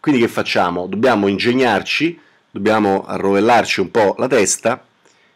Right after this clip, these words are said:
e cercare di scegliere dei trasduttori per tradurre magari, no? Per trasdurre anzi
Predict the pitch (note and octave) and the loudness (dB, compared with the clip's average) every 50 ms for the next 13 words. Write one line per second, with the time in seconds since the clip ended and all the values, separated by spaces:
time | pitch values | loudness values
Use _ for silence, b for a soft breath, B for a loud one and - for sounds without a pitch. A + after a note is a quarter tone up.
0 | _ - - - C#3+ B2+ - D3+ A#2 B2 D#3+ F#3 - - - D3+ A#2 G#2 G2 G2 | _ -12 -8 -6 -4 0 2 2 2 4 2 2 2 2 2 4 2 2 2 2
1 | G#2 G#2 A2 B2+ C#3+ - - _ _ _ _ _ _ _ _ _ - A#2+ A2+ A2 | 2 4 4 2 2 0 -4 _ _ _ _ _ _ _ _ _ -8 -2 -2 0
2 | G2 - C#3 C3 G#2+ A#2 C#3 F#3+ F#3+ F#3+ - - C#3+ A#2+ G#2+ G2 G2 A2 B2+ D3 | 2 2 2 0 0 0 -2 -2 -2 -2 0 2 4 4 6 6 4 4 2 0
3 | - - - B2+ A#2+ B2+ A#2 G#2+ G2+ - G#2 G#2+ B2 E3+ F3 B2+ G2+ G2 F#2+ F#2+ | -2 -2 0 2 4 4 4 2 0 -2 0 2 4 4 4 4 4 2 2 2
4 | F#2+ F#2 F#2+ G#2+ A2+ G#2+ G2 F#2+ F2+ F#2 F#2 G2+ C3 D#3+ D#3 - - A2 F#2 - | 2 2 2 2 4 4 4 4 2 0 0 0 0 -2 -2 -2 -4 -6 -6 -4
5 | - G#2+ G#2 F#2+ G2+ B2 D#3+ D3+ A2 F#2+ F2 F#2 G2 G2 F#2 F#2+ F#2+ F2 E2 - | -2 -4 -4 -2 -2 0 2 2 2 2 0 2 2 4 4 2 0 -2 -4 -6
6 | - F#2+ F2+ | -6 -6 -8